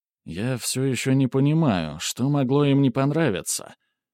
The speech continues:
Дело в том парне, которого у нас выкрали.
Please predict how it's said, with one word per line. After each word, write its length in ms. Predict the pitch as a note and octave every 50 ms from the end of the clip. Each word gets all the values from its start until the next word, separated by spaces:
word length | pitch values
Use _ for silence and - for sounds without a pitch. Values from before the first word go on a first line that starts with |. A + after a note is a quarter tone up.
| _ _ _ _ -
Дело 400 | F2+ E2+ F2+ B2 C#3+ C#3+ C#3+ C3+
в 80 | A#2 -
том 240 | - C#3 C3+ B2+
парне, 520 | - - D#3 F3+ F#3+ F3 C3+ A#2+ G#2 G2 F#2
которого 640 | - G#2 G2 F#2+ - A2 G#2+ G#2 G2 G2+ G#2 G#2
у 40 | G#2
нас 240 | G#2+ G#2+ A2 - -
выкрали. 580 | A#2+ D3 C3+ - - F#2+ F2 D#2+ D2+ C2 B1+